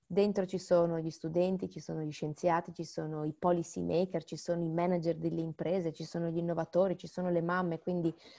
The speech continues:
gruppi di persone che vogliono cambiare le cose. E durante questi bootcamp cerchiamo di andare a studiare ecosistemi che hanno bisogno di essere rigenerati per comprendere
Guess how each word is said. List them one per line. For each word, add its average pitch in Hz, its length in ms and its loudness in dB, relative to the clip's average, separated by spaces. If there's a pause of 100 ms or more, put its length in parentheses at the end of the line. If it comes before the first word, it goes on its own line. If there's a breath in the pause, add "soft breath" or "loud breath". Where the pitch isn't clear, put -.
(220 loud breath)
gruppi 240 480 2
di 196 100 0
persone 214 600 0
che 196 120 -2
vogliono 190 600 4
cambiare 175 720 4
le 165 120 -2
cose. 160 600 2 (880 soft breath)
E 185 960 10
durante 247 400 6
questi 226 280 6
bootcamp 247 840 6 (880)
cerchiamo 220 480 4
di 190 280 2
andare 190 280 6
a - 20 2
studiare 196 960 4 (380)
ecosistemi 214 720 4
che 214 120 0
hanno 180 180 0
bisogno 190 420 0
di 175 140 4
essere 175 360 4
rigenerati 165 720 -2
per 190 220 8
comprendere 247 1000 6